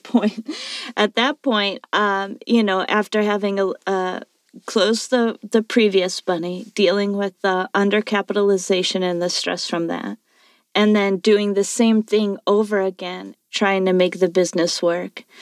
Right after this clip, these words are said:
putting Elizabeth thousands of dollars in debt with no way to recover that. By the end of all that, I was like, "Fucking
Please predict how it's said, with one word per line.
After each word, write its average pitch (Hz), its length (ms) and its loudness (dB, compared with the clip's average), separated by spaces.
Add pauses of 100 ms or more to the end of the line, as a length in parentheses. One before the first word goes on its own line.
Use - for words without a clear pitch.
(220)
putting 202 280 2
Elizabeth 185 640 0
thousands 180 680 0
of 175 120 -4
dollars 170 480 0
in 170 140 -2
debt 151 340 -4 (160)
with 185 280 0
no 190 240 2
way 180 180 4
to 180 220 -2
recover 170 500 0
that. 165 380 -6 (840)
By 277 180 4
the 240 180 4
end 269 200 4
of 247 160 0
all 214 180 2
that, 208 380 2
I 220 140 2
was 196 320 -2
like, 110 240 -4 (500)
"Fucking 190 960 -2